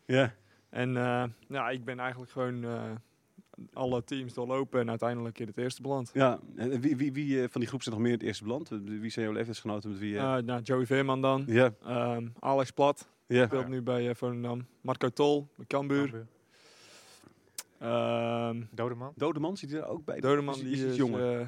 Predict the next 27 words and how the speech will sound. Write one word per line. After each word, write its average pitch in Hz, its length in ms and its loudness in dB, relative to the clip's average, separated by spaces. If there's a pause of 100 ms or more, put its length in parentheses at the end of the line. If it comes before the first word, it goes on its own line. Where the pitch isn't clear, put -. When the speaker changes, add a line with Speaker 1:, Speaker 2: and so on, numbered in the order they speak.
Speaker 2:
die 127 100 -4
is 123 80 -4
ouder. 135 420 0
Speaker 1:
Ouder, 170 280 2
Speaker 2:
Die - 80 -4
is 147 60 2
ouder. 185 160 2 (140)
Speaker 1:
oké, - 60 -2
oké. 151 160 2
Speaker 2:
Die, 139 240 0
eh, 131 240 -4 (100)
die 123 100 -20
kwam 127 200 -2
later 131 260 4
pas, 127 280 0
die 123 160 -4
is 117 100 -6
bij 120 120 0
A 120 140 2
Z, 117 80 -4
eh, 117 460 -2
opgegroeid. - 380 -8
Speaker 1:
Oké. - 100 -6 (1300)
Speaker 2:
En - 120 -10
volgens 113 240 -6
mij, 120 320 0
eh, 104 260 -4